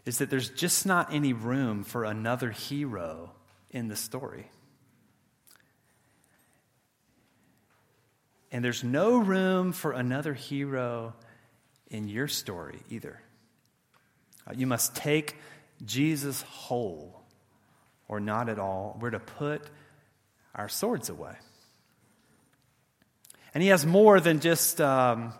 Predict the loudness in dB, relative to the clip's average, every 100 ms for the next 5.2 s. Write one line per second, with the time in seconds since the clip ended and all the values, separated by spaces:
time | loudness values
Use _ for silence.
0 | -14 -16 -20 -20 -6 6 8 10 6 4
1 | 0 -2 0 -2 -2 -4 0 4 6 6
2 | 4 2 0 -2 -2 -2 0 0 -2 -2
3 | -4 0 0 -2 -10 -16 -6 0 6 6
4 | 8 6 6 4 2 2 2 2 0 -2
5 | -4